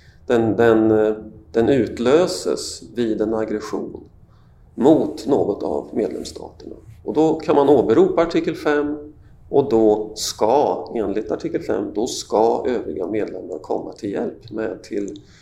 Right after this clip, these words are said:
de stå-, de medel man har, det vill säga sina nationella resurser.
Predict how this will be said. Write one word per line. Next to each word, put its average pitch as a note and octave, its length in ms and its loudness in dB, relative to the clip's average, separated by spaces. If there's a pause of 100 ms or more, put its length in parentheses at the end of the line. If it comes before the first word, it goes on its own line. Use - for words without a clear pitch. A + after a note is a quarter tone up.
(340)
de G2 400 2
stå-, A2 320 0
de A#2 440 2
medel A2+ 300 4
man G#2+ 160 2
har, A2 400 0 (240)
det - 60 -4
vill C#3 100 -2
säga G#2+ 220 -2
sina B2 340 -4
nationella G#2 500 -4
resurser. - 460 -10